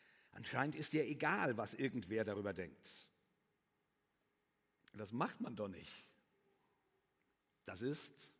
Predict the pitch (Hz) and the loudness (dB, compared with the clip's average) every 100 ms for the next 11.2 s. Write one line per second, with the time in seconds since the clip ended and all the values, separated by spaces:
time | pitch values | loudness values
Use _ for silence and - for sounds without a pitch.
0 | _ _ _ _ _ _ _ - - - | _ _ _ _ _ _ _ -8 -4 -4
1 | - - - - _ _ _ _ _ _ | -4 -10 -16 -20 _ _ _ _ _ _
2 | _ _ _ _ _ - - - - - | _ _ _ _ _ -20 -20 -20 -20 -20
3 | - - _ _ _ _ 120 143 185 175 | -20 -20 _ _ _ _ 8 8 8 2
4 | 170 185 165 151 147 156 202 131 120 113 | 4 2 2 2 4 2 4 0 0 2
5 | 117 110 110 - - - 107 - - 143 | 4 2 0 -12 -20 -6 -6 -4 0 2
6 | 165 - 131 131 127 120 113 110 - 151 | 2 2 0 0 0 4 2 0 -2 -2
7 | 156 131 117 - 151 139 - - - - | 0 -2 -4 -4 -2 -2 -4 -14 -16 -20
8 | _ _ 110 113 107 110 107 110 - 101 | _ _ -2 0 0 0 -2 -4 -4 -4
9 | 95 82 - - - - - _ _ _ | -4 -6 -12 -20 -20 -20 -20 _ _ _
10 | _ _ _ _ _ - 170 135 104 - | _ _ _ _ _ 2 4 4 0 -4
11 | 92 | -6